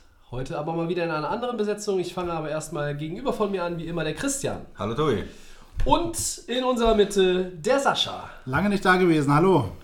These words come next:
Speaker 1: Ja, Sascha, schön, dass es mal wieder gepasst hat. Äh, du vertrittst den Max, der auch im Urlaub weilt und der ungewöhnliche Aufnahmetermin Donnerstagabend ist aufgrund meines Urlaubs zustande gekommen. Aber frisch ans Werk,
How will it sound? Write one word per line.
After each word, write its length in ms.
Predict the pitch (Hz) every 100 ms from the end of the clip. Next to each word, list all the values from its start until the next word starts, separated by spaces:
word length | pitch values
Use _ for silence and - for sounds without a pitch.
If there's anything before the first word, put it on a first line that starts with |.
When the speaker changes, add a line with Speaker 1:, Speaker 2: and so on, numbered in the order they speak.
| - - - -
Speaker 1:
Ja, 360 | 170 285 269 139
Sascha, 280 | 143 139 147
schön, 280 | 143 226 214
dass 140 | 196
es 100 | 185
mal 100 | 190
wieder 160 | 190 165
gepasst 540 | 160 - - 302 -
hat. 360 | 262 254 - 208
Äh, 340 | 190 190 185
du 160 | 180 165
vertrittst 600 | 170 143 - 185 226 -
den 300 | 170 160 160
Max, 600 | 147 160 220 262 - -
der 540 | 180 170 160 160 - 147
auch 160 | 175
im 100 | 170
Urlaub 320 | 254 277 185
weilt 400 | 175 196 202 202
und 440 | 185 175 170 - -
der 220 | 160 156
ungewöhnliche 540 | 226 220 180 165 165
Aufnahmetermin 640 | 151 165 165 151 147 151 147
Donnerstagabend 800 | 143 143 139 135 131 139 135 - - - - - - -
ist 180 | 135 127
aufgrund 380 | 123 - 104 139
meines 260 | 247 226
Urlaubs 300 | 196 196 185
zustande 320 | 156 - 156
gekommen. 560 | 151 143 147 143 143 143
Aber 680 | - 160 165 156 151 147 - - _ -
frisch 240 | - 214 214
ans 200 | 170 156
Werk, 320 | 139 139